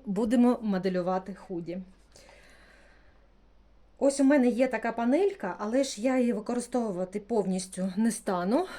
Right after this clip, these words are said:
тому що вона, ну, мені хочеться щось, е, розмоделювати, одним словом. А, тому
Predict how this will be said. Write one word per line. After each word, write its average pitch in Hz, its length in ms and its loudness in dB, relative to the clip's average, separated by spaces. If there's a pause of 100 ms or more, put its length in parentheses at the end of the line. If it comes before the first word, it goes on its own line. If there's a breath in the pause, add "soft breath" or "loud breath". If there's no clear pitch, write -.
(240 loud breath)
тому 214 280 -2
що 226 180 -8
вона, 220 540 -4 (1700)
ну, 269 680 -4 (840)
мені 240 360 6
хочеться - 420 -6
щось, - 680 -6
е, 190 420 -2 (140)
розмоделювати, 185 840 -4 (240)
одним 147 280 -16
словом. - 440 -20 (1200 loud breath)
А, 165 260 -10 (100)
тому 226 460 2